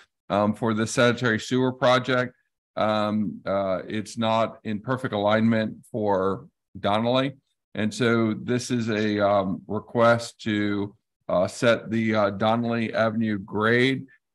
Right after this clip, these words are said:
and that will be done by ordinance.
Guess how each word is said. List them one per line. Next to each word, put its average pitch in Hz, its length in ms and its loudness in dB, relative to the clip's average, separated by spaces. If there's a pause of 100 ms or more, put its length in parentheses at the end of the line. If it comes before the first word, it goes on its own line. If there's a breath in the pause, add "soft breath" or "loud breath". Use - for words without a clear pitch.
and 107 180 0
that 113 180 2
will 110 140 -4
be 113 160 0
done 110 440 0
by 101 260 0
ordinance. 117 840 -4